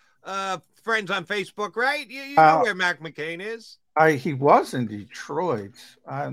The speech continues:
Speaker 2: I gotta look up where he is now. He's a free agent, so.
Speaker 1: Okay.
Speaker 2: Um, and I forget the third one. Mac McCain, Kerry,
Speaker 1: Kerry
Speaker 2: oh,
Speaker 1: Vincent.
Speaker 2: Tay Gowan.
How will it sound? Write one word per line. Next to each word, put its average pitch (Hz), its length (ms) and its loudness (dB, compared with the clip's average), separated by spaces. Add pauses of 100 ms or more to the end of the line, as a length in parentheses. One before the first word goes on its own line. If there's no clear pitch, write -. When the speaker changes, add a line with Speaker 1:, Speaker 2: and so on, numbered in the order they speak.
Speaker 2:
I 135 180 -10
gotta 123 260 -6
look 120 320 -6
up 120 200 -6
where 110 160 -6
he 107 120 -8
is 104 240 -12
now. 101 320 -16
He's 160 180 -12
a 143 60 -10
free 123 300 -6
agent, 92 500 -16
so. 98 440 -20 (460)
Speaker 1:
Okay. 170 260 -16
Speaker 2:
Um, 123 560 -8 (1600)
and 156 120 0
I 151 100 6
forget 202 380 -2
the 190 80 -4
third 151 480 0
one. - 420 -16 (120)
Mac 190 400 -4
McCain, 143 840 -6 (320)
Kerry, 143 380 0
Speaker 1:
Kerry - 40 -
Speaker 2:
oh, 170 160 6
Speaker 1:
Vincent. 104 120 -6
Speaker 2:
Tay 185 160 2
Gowan. 147 640 0